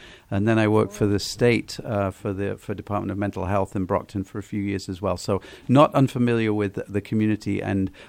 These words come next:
obviously I, I love Brockton. It's a place that, um, that is the heart and soul of America, in my opinion,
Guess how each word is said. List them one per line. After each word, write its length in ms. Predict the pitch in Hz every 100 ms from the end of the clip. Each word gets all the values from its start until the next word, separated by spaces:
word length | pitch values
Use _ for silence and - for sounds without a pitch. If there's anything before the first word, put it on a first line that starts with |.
| -
obviously 720 | 120 131 135 - 107 101 104
I, 260 | 98 101 95
I 220 | - 101 101
love 340 | 107 110 104
Brockton. 460 | 104 92 - 98 90
It's 180 | 85
a 40 | 98
place 420 | - 104 101 -
that, 300 | - 90 -
um, 300 | 101 92 90
that 160 | 104 98
is 160 | 92
the 80 | 101
heart 220 | 101 107
and 60 | 107
soul 280 | - 113 110
of 100 | 101
America, 480 | 107 117 104 - 90
in 160 | 92
my 300 | 92 95 95
opinion, 560 | 120 113 104 98 92 92